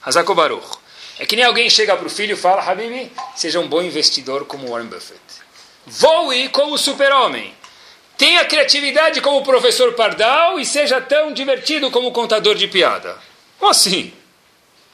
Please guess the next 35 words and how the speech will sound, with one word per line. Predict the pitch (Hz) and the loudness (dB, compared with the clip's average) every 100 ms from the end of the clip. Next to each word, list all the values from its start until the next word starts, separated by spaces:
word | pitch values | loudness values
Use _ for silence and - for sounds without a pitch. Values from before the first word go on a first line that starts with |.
| _ _ _ _ - | _ _ _ _ -2
Eu | 180 | 0
não | 339 | 2
sou | - 180 | 2 2
tudo | - 208 185 | 0 0 0
isso. | 165 - 233 - - _ _ _ _ _ _ | 2 0 -2 -8 -20 _ _ _ _ _ _
Eu | - 311 | 0 0
não | 381 | 2
entendi. | 381 359 277 294 | 0 2 2 2
Como | 330 427 | 2 2
que | - | 2
Yehuda | 330 277 247 262 285 | 2 2 2 2 2
ben | 262 | 0
Temah | 240 247 254 233 | 0 2 2 4
falou, | 233 247 262 254 254 - - | 4 4 4 4 0 -8 -20
"Forte | - - 262 320 - 285 | -6 2 4 2 0 -4
que | 254 | -2
nem | 254 | -2
um | 254 | 0
leão, | 247 226 190 123 104 - - - | 2 2 0 -2 -8 -20 -12 0
ágil | 247 302 277 294 | 2 2 0 -2
que | 269 269 | -4 -2
nem | 262 269 262 269 | 0 0 0 -4
uma", | 262 226 233 240 | -6 0 2 0
peraí, | - 302 349 330 - - | -2 -2 0 -2 -6 -14
com | - 214 | -10 -6
que | 233 | -4
nem | 240 | -2
um | 233 | 0
leão. | 233 226 - - - - | 2 2 0 -20 -20 -18
Mas, | 277 | -16
pô, | - 392 | -12 -6
só | - 381 | -4 -2
um | 370 | 0
segundo. | 359 415 285 160 113 - _ _ _ _ _ _ - | 2 2 0 -2 -8 -14 _ _ _ _ _ _ -12
Habibi, | 196 269 277 220 - - | -8 -6 -2 -2 -4 -10